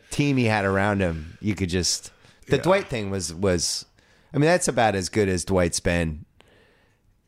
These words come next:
Speaker 1: f-, in terms of rebounding, blocking shots, not caring if you're running plays for him. He's just doing all the stuff that you'd ever want from Dwight in a playoff series.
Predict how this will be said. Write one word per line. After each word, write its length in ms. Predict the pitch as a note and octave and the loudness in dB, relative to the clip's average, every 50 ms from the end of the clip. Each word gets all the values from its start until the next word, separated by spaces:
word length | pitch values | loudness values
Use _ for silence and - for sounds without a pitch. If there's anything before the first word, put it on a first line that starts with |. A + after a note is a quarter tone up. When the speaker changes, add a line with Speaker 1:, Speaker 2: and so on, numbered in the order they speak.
| _ _ _ | _ _ _
Speaker 1:
f-, 240 | - - - - - - | -20 -20 -20 -18 -6 -2
in 140 | A#2+ A2+ G2 | -2 -2 -2
terms 380 | - - A#2 G#2+ G#2 G2 F2 | 0 0 0 2 2 2 2
of 340 | G#2 G2+ F#2+ F2+ E2+ E2 - _ | 2 2 2 2 0 -4 -8 _
rebounding, 640 | - A2 A#2+ A#2+ A2 A2+ G#2+ G#2+ G#2 G2+ G2 F#2+ F#2 F2+ | -2 0 0 2 2 0 0 0 -2 -2 -4 -4 -6 -4
blocking 440 | - G#2+ G#2 G2 G2 - - F#2+ | -2 0 0 0 0 -4 -6 -8
shots, 560 | F2+ - - G#2 F#2 F#2 F2+ F2+ - - - F2+ | -6 -2 0 0 0 0 -2 -2 -4 -6 -6 -4
not 300 | G2+ A2+ A2 A2 - - | -4 -4 -4 -4 -6 -6
caring 420 | - A#2+ G#2+ G#2 G2+ G2+ G2 G2 | -4 -2 -2 0 0 0 0 -2
if 160 | F#2+ F#2 - | -4 -4 -2
you're 100 | G2+ G2 | -2 -2
running 260 | G2 F#2+ F#2+ F#2+ F#2 | 0 0 0 -2 -4
plays 360 | F2+ - - F#2 F#2 F2+ F2 - | -4 -4 -2 -2 0 -2 -2 -4
for 240 | - F#2 F2+ F2 | -4 -4 -4 -4
him. 140 | F2 F2 E2+ | -6 -6 -6
He's 180 | F2+ G2 F#2 E2 | -8 -8 -6 -6
just 240 | F#2 F#2 - - - | -6 -6 -6 -4 -2
doing 320 | G#2+ G2+ F#2+ F#2+ F2+ F2 | -2 -2 -2 -2 -4 -4
all 240 | A#1+ C2 G2 G2+ G2+ | -2 0 0 0 0
the 120 | F2+ F#2+ | -2 -4
stuff 300 | - - - G2 F2 - - | -4 -2 -2 -4 -4 -4 -6
that 100 | E2+ D#2 | -6 -4
you'd 240 | D#2+ F#2 F#2 D#2+ - | -4 -4 -6 -6 -4
ever 220 | - G2+ F#2 G2 G2+ | -4 -4 -2 -2 -2
want 220 | G2 F#2 F2+ F2+ | -2 -2 -4 -4
from 160 | - F2+ E2+ | -6 -8 -6
Dwight 240 | D#2 F#2 F2 E2 C2+ | -4 -2 -2 -2 -4
in 60 | C#2+ D#2 | -6 -8
a 40 | |
playoff 300 | D2 - D#2+ D#2 D#2+ D2+ | -6 -6 -4 -4 -4 -6
series. 420 | - - D2 C#2 C#2+ - - - | -6 -8 -8 -8 -10 -12 -14 -16